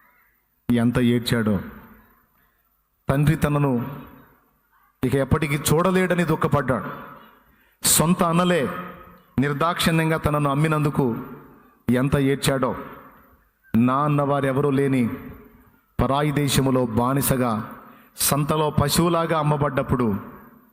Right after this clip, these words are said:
ఆ శ్రమానుభవాలన్నీ మీకు తెలుసు. చాలా యాతన పడి ఉండొచ్చు, చాలా కృంగిపోయి ఉండొచ్చు. పోతీఫెరో భార్య అతన్ని నిందల పాలు చేసినప్పుడు యోసేపు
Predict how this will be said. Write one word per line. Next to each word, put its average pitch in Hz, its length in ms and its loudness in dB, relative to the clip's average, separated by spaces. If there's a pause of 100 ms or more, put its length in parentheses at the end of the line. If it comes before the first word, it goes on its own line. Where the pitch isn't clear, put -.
(400)
ఆ 120 80 -2
శ్రమానుభవాలన్నీ 131 1120 0
మీకు 131 220 2
తెలుసు. 107 340 0 (1200)
చాలా 156 360 0
యాతన 147 360 -2
పడి 135 240 0
ఉండొచ్చు, 131 400 0 (120)
చాలా 139 200 0
కృంగిపోయి 131 520 2
ఉండొచ్చు. 113 420 0 (1040)
పోతీఫెరో 147 540 0
భార్య 143 380 0
అతన్ని 143 280 -2
నిందల 143 340 0
పాలు 139 300 0 (120)
చేసినప్పుడు 135 840 -2 (1200)
యోసేపు 131 420 0